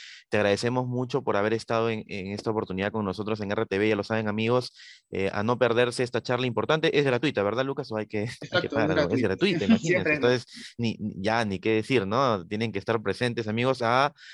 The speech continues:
Speaker 1: el veintitrés de septiembre en esta charla. ¿Qué hacer en caso de un sismo? Eh, el, la hora, eh, Lucas.
Speaker 2: A las cuatro P M.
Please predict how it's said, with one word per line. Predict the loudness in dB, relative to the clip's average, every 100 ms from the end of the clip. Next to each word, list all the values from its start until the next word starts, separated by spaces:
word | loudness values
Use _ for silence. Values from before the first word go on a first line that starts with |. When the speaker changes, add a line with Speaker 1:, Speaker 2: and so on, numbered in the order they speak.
| -6
Speaker 1:
el | -2
veintitrés | 0 2 2
de | 2 0
septiembre | -2 -2 0 -2
en | -2
esta | -4
charla. | -2 0 0 -2 -4 _
¿Qué | 0
hacer | 0 2 -4
en | 0
caso | -2 -2
de |
un | -6
sismo? | -6 -4 -2 -2 -6 _ -2
Eh, | 0 0 -2 0
el, | 0 0
la | 0 2
hora, | 2 0 -2
eh, | -4 -6
Lucas. | -6 -6 -8 -14 _ _ _ _ _ -18 -16 -4
Speaker 2:
A | 0
las | 0 4
cuatro | 2 4 0
P | 2 4
M. | 4 0